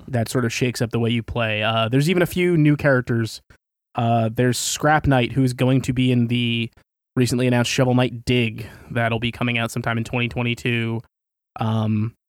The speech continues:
and there is Prism Knight, who is a character unique to this game,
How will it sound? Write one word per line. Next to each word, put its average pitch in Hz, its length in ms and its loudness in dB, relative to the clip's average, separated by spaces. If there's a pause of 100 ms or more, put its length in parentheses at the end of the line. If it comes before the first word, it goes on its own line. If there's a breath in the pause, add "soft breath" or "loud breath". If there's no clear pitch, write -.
(180)
and 123 120 2
there 120 100 2
is 120 140 0
Prism 151 400 4
Knight, 113 260 0
who 127 160 0
is 120 160 0
a 117 200 0
character 123 360 0
unique 117 360 -2
to 120 180 -4
this 123 160 -2
game, 113 500 -2